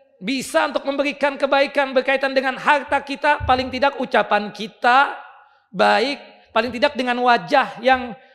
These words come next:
enak ketika berjumpa dengan saudara sesama muslim, itu kelak akan membela kita di alam barzah kita. Ucapan yang sama diucapkan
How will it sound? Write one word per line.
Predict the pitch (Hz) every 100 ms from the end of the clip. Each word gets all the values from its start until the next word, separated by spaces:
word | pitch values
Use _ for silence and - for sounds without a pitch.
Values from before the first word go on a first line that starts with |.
| _
enak | 285 285 262 262 330 -
ketika | 269 269 247
berjumpa | 254 196 262 302 285 311 269
dengan | 247 262
saudara | - 247 302 320 311 269
sesama | 269 277 277
muslim, | 311 - 294 262 - -
itu | 381 - 440
kelak | 453 339 370 349
akan | - 403 - - 494 453 370 349
membela | 330 320
kita | 320 320 262 151 104 - _ _ _
di | 180
alam | 330 403 403 403 339 285
barzah | 294 226 175 208
kita. | - 180 135 - _ _ _
Ucapan | - 226 381 370 370 349 339
yang |
sama | 302 349 330 240
diucapkan | 277 262 320 330 - 277 208